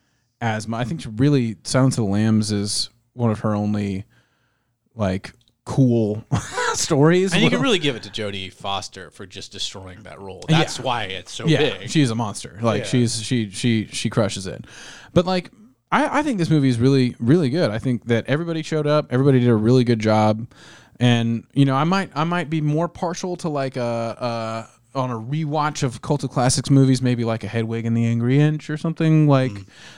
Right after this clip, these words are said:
Speaker 1: that's, but that's just more my speed and more my style.
Speaker 2: But if you are a fan of Hannibal Lecter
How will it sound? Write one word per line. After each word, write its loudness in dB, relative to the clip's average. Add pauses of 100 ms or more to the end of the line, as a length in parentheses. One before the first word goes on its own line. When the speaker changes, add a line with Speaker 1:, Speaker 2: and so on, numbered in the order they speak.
Speaker 1:
that's, 2
but -4
that's 0
just 2
more 4
my 2
speed 0
and 0
more -2
my -4
style. -14 (200)
Speaker 2:
But -8
if -8
you 2
are 4
a -2
fan -4 (120)
of -8
Hannibal -4
Lecter -8